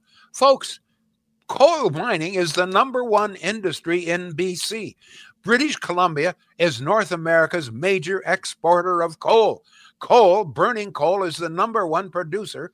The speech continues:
of emissions. We buy electric buses. B C ships another million tons of coal. Oy, oy, oy, oy, tickle my fanny.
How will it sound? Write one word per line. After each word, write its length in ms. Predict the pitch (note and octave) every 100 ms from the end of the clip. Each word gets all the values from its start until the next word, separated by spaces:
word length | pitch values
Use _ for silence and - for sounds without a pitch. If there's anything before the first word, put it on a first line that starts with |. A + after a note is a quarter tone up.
| _
of 160 | D#3 F#3
emissions. 720 | G#3+ G#3+ B3+ - D3+ - - _ _ _ _ _ _ _ _ _ _ _ _ _ _ _
We 120 | D4+ E4
buy 200 | D4 C#4+
electric 460 | B3 A#3+ G3 D3+
buses. 420 | F3+ G3 D#3 D3+ - _ _
B 160 | D#3 F#3
C 220 | - F3+
ships 320 | D#3+ F3+ -
another 320 | D3+ D#3+ D#3 D3+
million 360 | D#3+ D#3 C#3+
tons 320 | C3 D#3+ C3+
of 140 | C#3+ -
coal. 320 | D#3 E3 - _ _ _ _ _ _ _ _ _ _ _ -
Oy, 300 | E3+ G#2 F2
oy, 200 | E2 D#2
oy, 300 | F#2 F2 E2+ E2+
oy, 160 | E2
tickle 260 | - C#3 F2+
my 140 | F2
fanny. 340 | D#2 G2+ F2+